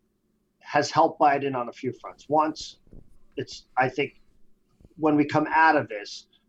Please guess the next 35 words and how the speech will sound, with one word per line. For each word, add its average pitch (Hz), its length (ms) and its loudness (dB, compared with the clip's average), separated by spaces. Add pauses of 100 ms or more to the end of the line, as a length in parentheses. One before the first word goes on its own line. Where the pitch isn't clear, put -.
(140)
Trump's - 320 0
approval 135 500 -2
ratings, 113 420 -6 (440)
although 190 340 2
you're 170 120 -4
seeing 226 360 -4
Trump's 185 300 0
approval 151 320 0
ratings 123 320 -2
all 123 240 2
over 120 160 -4
the 127 80 -2
place 131 300 -8
right 123 180 -6
now, 131 240 -4 (1120)
I 147 100 2
think 190 240 4
they 156 140 0
settle 156 640 2
below 123 380 4
where 123 180 0
he 127 180 -6
was 110 320 -2
going 110 400 -6
into 98 320 -20
this. - 220 -20 (280)
'Cause 120 160 -8
I 151 100 4
think 147 240 -8
the 135 80 -4
economy 143 480 0
is 123 80 -8
gonna 120 160 -6
take - 240 -12
a 110 40 -10